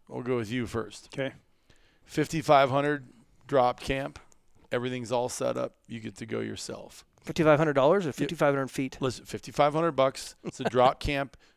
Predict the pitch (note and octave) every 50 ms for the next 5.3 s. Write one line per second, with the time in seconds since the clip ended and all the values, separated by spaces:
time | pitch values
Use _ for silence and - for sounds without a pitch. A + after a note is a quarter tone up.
0 | _ _ - - C#3 C3+ - - D3+ C#3 C3+ C3 C3+ C3 B2+ B2 B2 B2 A#2+ A2
1 | - C3+ B2+ B2+ B2+ B2+ B2+ A#2+ - _ _ _ _ _ _ _ _ _ - B2
2 | A#2 A#2 A2+ A2 G#2+ G#2 G2+ G2 - _ _ _ - C3 B2+ B2+ C#3 - - -
3 | _ _ _ _ _ _ _ _ _ - B2 B2 A#2+ A#2 A#2 A2+ A2 - _ _
4 | _ - A#2+ A2+ A#2+ B2 B2+ B2+ B2 B2 A#2+ A#2+ B2 - - - A2 A#2 A2+ A2+
5 | A2 G#2+ G#2+ G#2 G2 F#2+